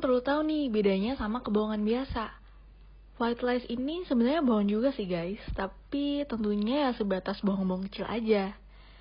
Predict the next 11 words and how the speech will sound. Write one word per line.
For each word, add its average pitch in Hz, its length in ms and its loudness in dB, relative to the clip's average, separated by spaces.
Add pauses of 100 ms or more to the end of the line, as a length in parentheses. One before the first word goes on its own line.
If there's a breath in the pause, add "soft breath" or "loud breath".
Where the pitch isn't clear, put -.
(240 soft breath)
Bohong 196 640 0
yang 262 160 -4
tidak 220 320 2
untuk 240 320 0
alasan 208 400 -4
egois 190 400 -2 (320 loud breath)
dan 214 240 2
yang 311 160 0
menyakitkan. - 560 -6 (1700 soft breath)
Pada 254 160 2
dasarnya, 254 800 0